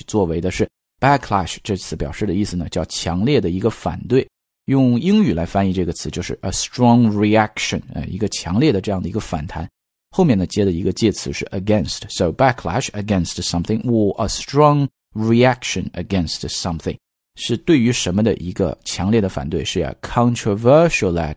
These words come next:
campaign grows。Controversial这个词我们在上一周的晨读当中是给大家提过，表示的呢就是有争议性的。而这个ad 就是advertisement，广告的意思。当然，美国英语读的是a-，advertisement，but British accent，advertisement。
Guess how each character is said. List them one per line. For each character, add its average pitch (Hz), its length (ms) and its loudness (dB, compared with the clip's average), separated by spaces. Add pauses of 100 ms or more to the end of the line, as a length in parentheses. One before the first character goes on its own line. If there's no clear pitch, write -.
campaign 95 520 -2
grows。 90 400 0 (360)
Controversial 143 580 2
这 101 80 0
个 95 80 -2
词 90 140 -6
我 87 40 -4
们 80 100 -6
在 82 100 -4
上 185 300 2
一 123 40 4
周 107 140 2
的 90 80 0
晨 87 180 -6
读 87 100 -2
当 85 160 -2
中 80 100 -4
是 - 80 -10
给 - 80 -6
大 71 120 -8
家 80 80 -6
提 - 180 -2
过， 92 140 2
表 80 200 -4
示 113 140 0
的 107 120 4
呢 92 60 -4 (100)
就 85 100 -4
是 78 140 -4
有 67 240 -2
争 120 340 8
议 123 160 0
性 107 300 4
的。 78 120 0 (380)
而 104 160 2
这 151 100 0
个 - 140 0
ad 139 260 0 (280)
就 101 140 -2
是 92 180 -2
advertisement， 107 800 0 (160)
广 78 180 -2
告 107 180 4
的 90 100 -2
意 76 100 -6
思。 - 180 -10 (380)
当 123 120 6
然， 123 200 4
美 92 240 0
国 135 160 6
英 151 160 2
语 120 80 4
读 87 200 -2
的 95 100 0
是 95 120 -2
a-，advertisement，but 90 1400 0 (100)
British 110 320 0
accent，advertisement。 - 1500 0